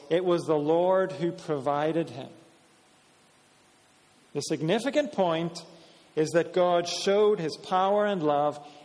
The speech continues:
in a clear and obvious way. He acted to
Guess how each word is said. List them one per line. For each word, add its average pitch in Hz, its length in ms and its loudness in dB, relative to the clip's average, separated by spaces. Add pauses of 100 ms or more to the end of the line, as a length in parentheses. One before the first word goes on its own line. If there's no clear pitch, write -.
in 151 80 -4
a 156 60 -2
clear 180 640 2
and 190 120 0
obvious 156 480 0
way. 208 300 -4 (1800)
He 160 120 2
acted 208 420 0
to 156 80 -4